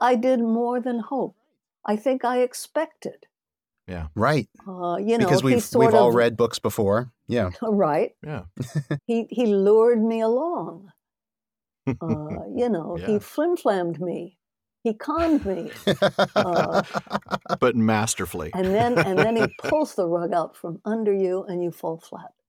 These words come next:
Speaker 2: Yeah.
Speaker 3: Yeah.
Speaker 2: And then the eucatastrophe
Speaker 3: And it's
Speaker 2: comes, which is why
Speaker 3: devastating.
Speaker 2: it's so
Speaker 1: Yeah.
Speaker 2: Yeah.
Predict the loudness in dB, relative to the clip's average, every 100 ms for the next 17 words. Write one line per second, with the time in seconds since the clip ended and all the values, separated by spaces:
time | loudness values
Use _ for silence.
0 | _ _ _ _ _ _ _ _ -12 -10
1 | -10 -14 _ _ _ -4 -2 0 2 2
2 | 2 0 -2 -2 -4 -4 -2 -2 0 -2
3 | 0 2 2 0 0 0 -2 -2 -4 -2
4 | -2 -2 -4 -4 -6 -8 -18 _ _ _
5 | _ _ _ _ _ -4 -2 -2